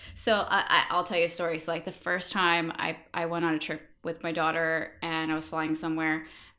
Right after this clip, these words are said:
and I was like, "Yeah, I need this, this, this, this, and this." And then I look at everything and I'm like, "Oh my gosh,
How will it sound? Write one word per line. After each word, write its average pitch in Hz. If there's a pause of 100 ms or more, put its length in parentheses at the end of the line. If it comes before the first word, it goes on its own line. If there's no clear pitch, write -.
and 185
I 180
was 175
like, 165
"Yeah, 330
I 247
need 202
this, 302
this, 262
this, 226
this, -
and 202
this." 190 (100)
And 180
then 190
I 180
look 214
at 196
everything 180
and 175
I'm 170
like, 170
"Oh 175
my 170
gosh, 170